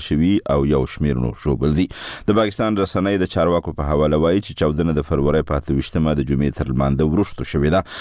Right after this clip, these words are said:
د خیبر پښتونخوا د پولیسو مشر ذوالفقار حمید جیو نیوز ټلویزیون او نورو رسنیو ته وویل چې د لومړنیو پلټنو ښکاري چې دا یو ځانمرګي برید و، خو پولیسو د پیښې په ځای کې پلټنې پیل کړې دي. نوموړي جیو نیوز، ای آر وای نیوز او دنیا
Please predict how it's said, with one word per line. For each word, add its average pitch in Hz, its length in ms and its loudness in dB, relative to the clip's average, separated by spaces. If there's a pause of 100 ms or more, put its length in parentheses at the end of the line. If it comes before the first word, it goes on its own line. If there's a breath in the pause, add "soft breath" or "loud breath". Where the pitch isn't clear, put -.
(220 loud breath)
د 127 220 2
خیبر 131 320 0
پښتونخوا 107 460 0
د 95 120 -4
پولیسو 92 320 -2
مشر 95 300 0
ذوالفقار 80 540 0
حمید 85 280 0 (280)
جیو 110 260 2
نیوز 82 240 0
ټلویزیون 78 480 0
او - 20 2 (160)
نورو 95 240 2
رسنیو 78 400 -2
ته 87 80 4
وویل 101 240 2
چې - 480 -6
د 113 240 2
لومړنیو 107 480 0
پلټنو 87 400 -2
ښکاري 85 320 0
چې 80 160 0
دا 80 140 2
یو 73 160 2
ځانمرګي 67 400 -2 (100)
برید 104 160 2
و، 110 180 2 (220 loud breath)
خو 110 160 2 (100)
پولیسو 104 380 2
د 82 100 -2
پیښې 87 300 -2
په 73 100 0
ځای 73 160 2
کې 82 160 0
پلټنې 64 200 -2
پیل 65 460 -2
کړې 82 220 2
دي. 90 80 2 (400 loud breath)
نوموړي 98 360 4 (120)
جیو 107 240 4
نیوز، 92 300 0 (180)
ای 80 140 4
آر 78 100 2
وای 90 240 4
نیوز 85 260 2
او 80 60 4 (100)
دنیا 98 260 2